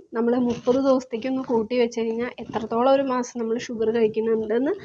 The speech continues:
നമുക്ക് കാൽക്കുലേറ്റ് ചെയ്യാൻ സാധിക്കും. അപ്പോൾ രാവിലത്തെ, ആ, എൻ്റെ ഒരു പ്രിഫറൻസ് എന്ന് പറയുന്നത് കോഫിയിൽ മധുരമൊന്നും ചേർക്കാതെ ബട്ടറിൽ, ബട്ടർ ആഡ് ചെയ്ത് കഴിക്കുക. ബട്ടർ കോഫി ആയിട്ട് കഴിക്കുന്നതായിരിക്കും ഏറ്റവും നല്ലത്.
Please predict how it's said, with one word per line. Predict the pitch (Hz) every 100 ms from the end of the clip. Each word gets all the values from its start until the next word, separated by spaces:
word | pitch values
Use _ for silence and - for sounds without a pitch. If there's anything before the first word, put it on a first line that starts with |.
| - - 240
നമുക്ക് | 226 226 233
കാൽക്കുലേറ്റ് | 208 196 202 202
ചെയ്യാൻ | 196 202
സാധിക്കും. | 220 202 196 - 370 - - - - -
അപ്പോൾ | 277
രാവിലത്തെ, | 294 277 269 269 359 370 - - 262
ആ, | 254 247
എൻ്റെ | 240 254 269
ഒരു | 294
പ്രിഫറൻസ് | 294 269 247 247 240
എന്ന് | 254 247
പറയുന്നത് | 226 226 247 320 -
കോഫിയിൽ | 254 277 294 285 226 117 - - - - - 233
മധുരമൊന്നും | 240 277 294 277
ചേർക്കാതെ | 269 254 208 214 208 262 415 - -
ബട്ടറിൽ, | 220 233 - 302 311 - -
ബട്ടർ | 233 247 -
ആഡ് | 302 254
ചെയ്ത് | 226 220
കഴിക്കുക. | 226 208 202
ബട്ടർ | 220 226 277
കോഫി | 285 302 302 320
ആയിട്ട് | 233 220
കഴിക്കുന്നതായിരിക്കും | 247 208 208 214 208 208 214
ഏറ്റവും | 202 - 214
നല്ലത്. | 226 196 220